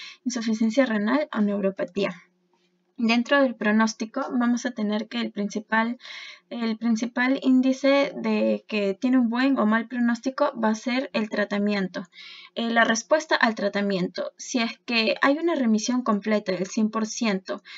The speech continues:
con el tratamiento, eh, esto quiere decir que, eh, hay, se ha eliminado el cien por ciento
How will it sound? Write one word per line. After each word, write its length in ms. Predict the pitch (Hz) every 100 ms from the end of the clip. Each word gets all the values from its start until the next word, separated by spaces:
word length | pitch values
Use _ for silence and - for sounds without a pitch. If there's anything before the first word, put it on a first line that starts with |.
| - - -
con 200 | 240 226
el 120 | 214
tratamiento, 720 | 202 208 208 214 226 226 269 349 - _ -
eh, 320 | 214 214 214
esto 240 | 240 - 262
quiere 200 | 262 233
decir 320 | 220 254 262 -
que, 220 | 254 262 330 - - - - -
eh, 500 | - 240 233 226 208 -
hay, 560 | 262 277 269 254 - -
se 260 | - - 294
ha 120 | 294
eliminado 500 | 302 285 247 247 262
el 80 | 254
cien 220 | - 269
por 120 | 262
ciento 360 | 262 262 269